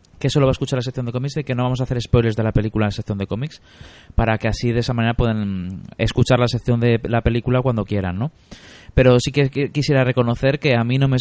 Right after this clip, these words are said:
a mí sinceramente yo estoy ya cansado del tema superhéroes de Marvel, ya lo he dicho muchas veces. Me, eh,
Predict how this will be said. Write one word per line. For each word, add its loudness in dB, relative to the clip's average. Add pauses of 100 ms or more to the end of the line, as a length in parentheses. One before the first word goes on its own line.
a -4
mí -2
sinceramente -4
yo 2
estoy -2
ya 2
cansado 0
del 0
tema 0
superhéroes 0
de 0
Marvel, 0
ya 0
lo 0
he 0
dicho -4
muchas -4
veces. -4 (760)
Me, 0
eh, -2